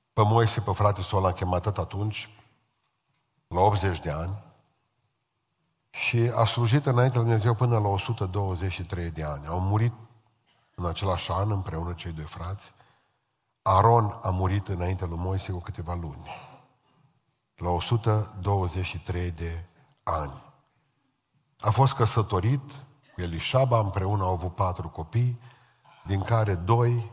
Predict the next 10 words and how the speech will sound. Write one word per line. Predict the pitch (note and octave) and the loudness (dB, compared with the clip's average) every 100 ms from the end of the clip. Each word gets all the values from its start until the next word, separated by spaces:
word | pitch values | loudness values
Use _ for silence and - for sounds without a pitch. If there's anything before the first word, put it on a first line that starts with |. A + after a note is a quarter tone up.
| - | -14
vom | F#2 F#2 F2 | -6 -4 -2
vedea | E2+ F#2+ F#2+ | -4 -4 -4
că | - | -6
au | |
murit | E2 E2+ E2+ F2 | -8 -6 -8 -10
o | |
moarte | E2+ F2 E2+ - D#2+ | -10 -10 -10 -16 -16
tragică. | - E2 D2+ - - - _ _ _ _ _ _ _ _ _ _ _ _ | -10 -10 -10 -14 -18 -20 _ _ _ _ _ _ _ _ _ _ _ _
El | F#2+ C3 C3+ | 4 6 6
este | C#3 - - A#2 G#2+ G2 | 6 2 2 4 4 4